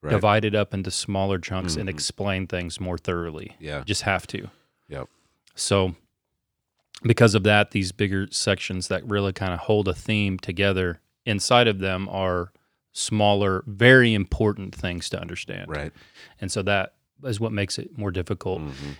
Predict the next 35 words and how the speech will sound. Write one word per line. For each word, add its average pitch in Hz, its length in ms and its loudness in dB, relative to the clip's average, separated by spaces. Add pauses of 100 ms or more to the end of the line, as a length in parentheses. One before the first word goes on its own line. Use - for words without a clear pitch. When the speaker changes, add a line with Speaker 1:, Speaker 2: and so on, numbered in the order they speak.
Speaker 2:
It's, - 300 2
look, 156 200 4
it's, 131 180 2
it's, - 340 0 (180)
I - 80 6
think 196 180 6
it's - 180 2
easier 147 560 2
to, 113 420 0
on 113 140 2
a 101 60 0
piece - 260 -2
of 101 80 -4
paper, 101 420 -2 (120)
outline 101 460 0
the 101 80 -4
book 95 180 0
of 98 140 0
Romans. 104 500 0
Speaker 1:
Yeah. 76 140 -4 (1160)
Speaker 2:
But 104 140 2
that 120 220 6
outline, 104 680 2 (160)
and 110 160 4
I 110 80 8
have, 110 460 2 (100)
Philip 127 380 6
actually 98 360 2
found, 98 500 0 (880)
I 123 120 6
had 131 160 8
several 107 500 4
outlines 98 460 0
of 85 140 -8
Romans, 90 460 -2